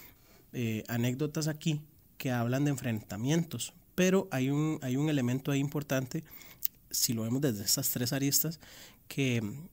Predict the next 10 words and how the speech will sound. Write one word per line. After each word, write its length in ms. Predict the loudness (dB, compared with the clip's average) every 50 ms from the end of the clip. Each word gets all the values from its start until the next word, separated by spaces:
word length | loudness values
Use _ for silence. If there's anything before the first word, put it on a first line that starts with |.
| -6 -2
en 100 | 0 2
realidad 260 | 2 2 2 0 -2
el 120 | -2 0
tiempo 340 | 2 2 2 2 2 2 2
es 60 | 4
muy 200 | 6 6 4 4
corto 440 | 2 2 2 4 4 4 2 0 -2
en 80 | 0 0
esos 240 | 0 -2 -2 -2
enfrentamientos 880 | -2 -2 -2 -2 -2 -2 -2 0 0 0 0 -2 -2 -4 -6 -6 -8 -8